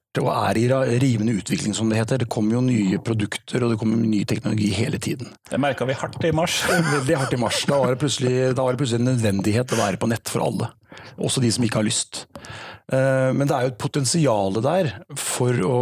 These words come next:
Speaker 1: å på en måte få ut disse som vi kaller gevinster, da. Man kan gi tilgang til digitale ressurser, eh, på nett, som gjør at de er tilgjengelige litt sånn uavhengig av tid og sted. Så det betyr at en student ikke nødvendigvis må være på skolen til et visst klokkeslett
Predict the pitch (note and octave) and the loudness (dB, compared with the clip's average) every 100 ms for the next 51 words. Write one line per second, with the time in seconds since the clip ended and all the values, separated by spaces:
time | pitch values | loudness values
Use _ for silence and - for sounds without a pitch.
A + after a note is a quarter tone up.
0 | A#2+ B2 - C3 C3 C3+ A2+ A#2 - A2+ | 0 -2 -2 0 0 0 -2 -2 0 -2
1 | G#2 A#2+ A2 A2 A#2 A2+ A#2+ G2 G#2+ G2+ | -2 -2 -2 -2 -2 -2 0 0 0 0
2 | F#2+ - - - A2 - - - - - | -2 -2 -2 -4 -4 -14 -18 -16 -14 -12
3 | - - C3 C3+ - B2 C3+ C#3+ B2 A#2+ | -14 -8 -4 -2 0 0 2 2 4 2
4 | A2 C3+ G#2+ A2+ A2+ - A2 G#2+ G#2+ A2 | 2 0 2 0 0 0 2 2 2 0
5 | A2 G#2 A2+ - - - F#3+ - _ C#3+ | 0 0 0 -2 -2 -2 -2 -4 _ -2
6 | A#2 G#2+ C3+ F3+ _ - D#3 C#3+ C3 G#2 | -2 0 0 0 _ -16 -2 2 2 2
7 | A2+ B2 - A#2 - - G#2+ F#2+ A2 A#2+ | 0 -2 -2 0 0 0 2 2 2 2
8 | - - C3+ A#2 - C#3+ G2+ G2+ G#2+ - | -2 -2 -2 0 0 0 0 -2 -2 -4
9 | - G#2 G#2 - - A2 G2+ A#2+ A2+ - | -2 -4 -4 -8 -6 -4 -4 -2 -2 -2
10 | A3+ B2+ - - - _ _ - _ - | -2 -4 -10 -20 -20 _ _ -20 _ -20
11 | - - A2+ G#2+ G#2+ G#2+ A2 - - - | -10 -2 0 2 2 0 -2 -12 -18 -20
12 | - - _ E3 A#2+ G#2+ - A#2+ A2+ - | -20 -20 _ -2 -2 0 0 0 0 -2
13 | B2 C#3 A#2 A2 B2 A#2 A#2+ G2+ A2 A#2 | 0 0 2 0 0 0 2 2 -2 -2
14 | A#2 B2+ G2+ G2 A2 A2+ G#2+ - A#2 - | -4 0 0 0 -2 -2 -2 -2 -4 -4
15 | - - | -8 -8